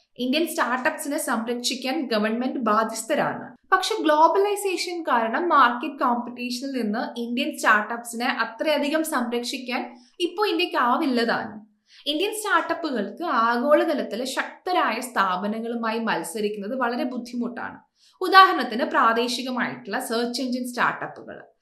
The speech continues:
Google-ന്റെ വലിയ കോമ്പറ്റീഷനാണ് അവർ നേരിടുന്നത്. എന്നാൽ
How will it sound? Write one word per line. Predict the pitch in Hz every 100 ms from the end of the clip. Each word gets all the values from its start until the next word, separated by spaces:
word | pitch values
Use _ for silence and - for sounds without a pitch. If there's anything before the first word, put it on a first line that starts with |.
| _ _
Google-ന്റെ | 294 359 370 381 359
വലിയ | 392 339 339 440
കോമ്പറ്റീഷനാണ് | 403 320 320 330 - 320 285
അവർ | 254 247
നേരിടുന്നത്. | 233 196 185 170 160 160 123 - _ _ _ 320
എന്നാൽ | 392